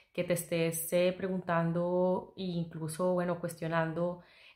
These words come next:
eh, la relevancia del trabajo que estás haciendo, porque al final del cuen-, de cuentas es un trabajo,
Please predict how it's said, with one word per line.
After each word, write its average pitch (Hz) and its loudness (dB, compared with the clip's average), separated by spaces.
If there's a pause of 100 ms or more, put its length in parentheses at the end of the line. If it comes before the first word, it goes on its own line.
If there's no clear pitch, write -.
(140)
eh, 180 6
la 170 4
relevancia 165 0
del 175 -4
trabajo 160 0
que 175 -8
estás 160 -10
haciendo, 170 -4
porque - -12
al 165 -12
final 156 -4
del 165 -6
cuen-, 175 -2
de 185 -12
cuentas 175 -6
es 175 -10
un 175 -8
trabajo, 180 0